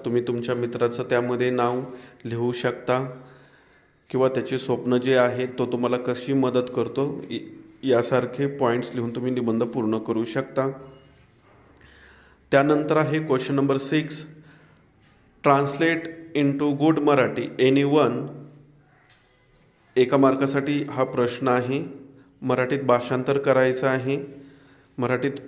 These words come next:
भाषांतर करण्यासाठी तुम्हाला खाली दोन वाक्य दिलेली आहेत, ती आता आपण पाहू. त्यातील पहिलं वाक्य, keep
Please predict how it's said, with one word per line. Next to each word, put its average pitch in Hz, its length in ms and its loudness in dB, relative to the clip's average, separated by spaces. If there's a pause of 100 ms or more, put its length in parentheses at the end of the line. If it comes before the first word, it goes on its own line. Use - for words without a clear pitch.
(240)
भाषांतर 131 500 2
करण्यासाठी 123 600 -2
तुम्हाला 127 460 2 (500)
खाली 123 220 -2
दोन 127 180 4
वाक्य 127 340 0
दिलेली 127 400 2
आहेत, 120 320 0 (300)
ती 120 80 2
आता 113 220 2
आपण 123 260 0
पाहू. 123 420 0 (2250)
त्यातील 135 260 0
पहिलं 135 340 2
वाक्य, 139 380 2 (680)
keep 170 140 6